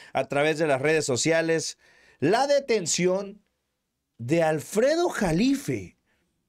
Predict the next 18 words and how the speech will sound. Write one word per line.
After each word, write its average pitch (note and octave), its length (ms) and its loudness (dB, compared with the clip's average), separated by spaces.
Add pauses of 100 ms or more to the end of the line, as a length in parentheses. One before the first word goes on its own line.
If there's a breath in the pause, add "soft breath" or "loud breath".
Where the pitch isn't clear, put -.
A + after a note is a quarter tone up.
(100)
un C#4 160 -2
comunicador, A3+ 880 0 (640)
analista, D3+ 1040 -2
geopolítico, D3 1200 -2
de D3 180 0
izquierda, E3+ 800 0 (380 soft breath)
muy D#4+ 240 0
querido C4 460 0
por G#3+ 160 0
los F#3 180 0
obradoristas, E3+ 880 -2 (300 loud breath)
muy E4 280 2
querido A#3+ 480 2
por E3+ 140 0
el D#3+ 140 0
mismo F3 380 -2
López F3+ 460 -2
Obrador, D3 520 -2